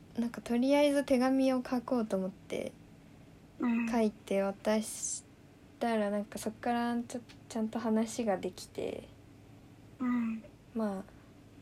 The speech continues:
Speaker 1: 結果的にはなんか向こうもめちゃくちゃ疲れてたみたいで、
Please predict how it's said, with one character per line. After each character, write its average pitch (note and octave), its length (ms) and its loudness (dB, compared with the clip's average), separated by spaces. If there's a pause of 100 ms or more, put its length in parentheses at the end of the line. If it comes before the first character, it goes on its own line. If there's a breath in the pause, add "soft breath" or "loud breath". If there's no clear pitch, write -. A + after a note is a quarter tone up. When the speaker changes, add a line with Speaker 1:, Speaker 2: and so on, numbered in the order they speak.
(400)
Speaker 1:
結 - 200 -8
果 C#4+ 100 0
的 C#4+ 300 -2
に C#4 140 6
は A#3+ 100 4
な A3+ 100 2
ん A3 40 -8
か G#3 120 -4
向 G#3 180 2
こ D4+ 220 8
う C4+ 40 8
も A3 100 4
め G3+ 120 -2
ち A3 100 -4
ゃ A3+ 40 -2
く A3 80 -10
ち - 140 -4
ゃ - 20 -2
疲 - 320 -4
れ A3 120 0
て - 120 -12
た F#3 260 -8 (220)
み F#3 140 -6
た F3+ 160 -8
い - 120 -6
で、 F#3+ 400 -4